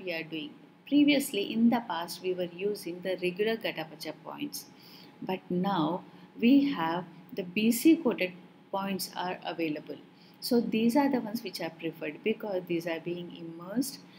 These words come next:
and are coated with the nanoparticles of the bioceramics.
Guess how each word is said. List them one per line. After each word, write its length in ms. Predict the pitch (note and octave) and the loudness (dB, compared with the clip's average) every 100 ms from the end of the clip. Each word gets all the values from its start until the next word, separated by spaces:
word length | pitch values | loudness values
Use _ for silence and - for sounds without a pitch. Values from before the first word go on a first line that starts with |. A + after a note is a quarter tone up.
| - - - | -20 -10 0
and 300 | A#3 A#3 A#3 | 4 4 4
are 300 | F3+ F3+ F3+ - - | 0 0 -2 -2 2
coated 380 | A3 A3+ C#4 | 2 4 2
with 120 | G#3+ G3 | 0 -2
the 80 | |
nanoparticles 1080 | F3+ E3+ E3 F#3 B3 D4 A3+ F#3+ F3 E3+ D#3+ | -4 -4 -4 4 6 6 2 -4 -6 -6 -6
of 60 | D#3 | -10
the 80 | D#3+ | -10
bioceramics. 960 | D#3 D3+ D#3 D#3 D3+ C#3+ C#3 - - | -8 -10 -10 -10 -8 -8 -8 -12 -16